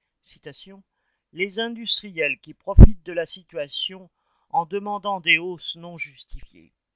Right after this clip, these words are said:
Fin de citation. Il réclame, dit-il, des factures pour justifier les demandes de hausse. Les mieux placés pour contrôler les factures et la réalité des prix et des marges pratiquées par les uns et les autres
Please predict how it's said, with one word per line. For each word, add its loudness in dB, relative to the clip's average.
Fin -20
de -20
citation. -20
Il -6
réclame, 0
dit-il, -6
des -12
factures -6
pour -20
justifier -12
les -16
demandes -18
de -20
hausse. -20
Les -10
mieux 2
placés -2
pour -20
contrôler -10
les -4
factures -14
et -12
la -16
réalité -12
des -16
prix -20
et -14
des -16
marges -10
pratiquées -18
par -12
les -20
uns -16
et -20
les -20
autres -18